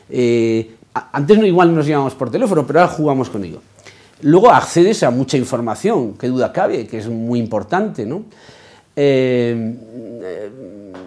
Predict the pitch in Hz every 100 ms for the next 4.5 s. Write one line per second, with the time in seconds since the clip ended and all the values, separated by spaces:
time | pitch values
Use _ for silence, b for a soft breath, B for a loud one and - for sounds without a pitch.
0 | 82 82 71 71 - 123 147 185 151 135
1 | 123 92 107 110 - 117 113 120 139 156
2 | 170 165 160 156 143 160 208 208 135 131
3 | 123 156 147 135 160 180 165 151 131 123
4 | 165 156 - 151 127